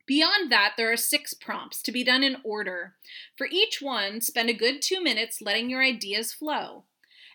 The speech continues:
Anything that comes to mind is the right response. When you think you're done with each prompt, read it again and give yourself just a little more time to get anything remaining out. These are the six prompts to use. Number one,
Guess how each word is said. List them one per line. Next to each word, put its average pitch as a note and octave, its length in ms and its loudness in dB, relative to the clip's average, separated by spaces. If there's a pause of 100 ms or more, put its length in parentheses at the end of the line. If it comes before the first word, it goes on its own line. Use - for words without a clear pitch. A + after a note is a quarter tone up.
(100)
Anything D4 380 4
that A#3+ 160 -2
comes A#3 240 -4
to G#3+ 120 -8
mind A#3 520 2 (120)
is B3+ 140 -6
the D4+ 120 -4
right G3+ 300 -2
response. - 680 -10 (440)
When C#4+ 120 0
you F4 120 4
think A4+ 240 0
you're F#4+ 160 0
done C4+ 300 2
with E4 120 -2
each D#4 260 -2
prompt, F#3+ 420 -10
read C4+ 200 -2
it G4+ 160 -2
again G#3 320 0
and G3+ 140 -8
give D4+ 160 -6
yourself D#4+ 420 -6
just C4 220 -6
a E4 40 -4
little A#3 480 -6
more A3 200 -8
time F3+ 500 -8 (340)
to A3 80 -4
get - 180 -4 (160)
anything C4 680 2
remaining F#3 540 -6
out. - 460 -10 (640)
These C#4 260 4
are D4+ 60 2
the B3+ 100 -2
six A#3 300 -4
prompts - 460 -8
to G3+ 80 -8
use. - 580 -12 (300)
Number A3+ 220 -2
one, F#3+ 480 -6